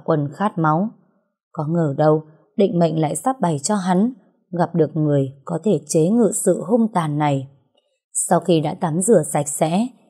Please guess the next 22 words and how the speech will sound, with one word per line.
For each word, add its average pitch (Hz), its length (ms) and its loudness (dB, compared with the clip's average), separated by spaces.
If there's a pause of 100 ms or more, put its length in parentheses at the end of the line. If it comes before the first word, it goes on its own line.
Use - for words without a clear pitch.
(200)
Trà 160 240 -6
My 160 220 2
vẫn 175 180 0
chưa 233 140 4
được 160 240 2
Vũ 165 160 0
Mama 170 580 -2
buông 160 240 2
tha 160 280 -4 (300)
cho 208 120 -2 (100)
về 160 160 2
nghỉ 147 260 2
ngơi, 185 420 2 (440)
sau 226 100 2
hành 175 240 -2
trình 147 280 0
dài 147 240 -4
mệt 143 260 -2
mỏi. 151 260 0 (680)
Phụ 165 160 4
nhân 156 320 2
buộc 147 140 4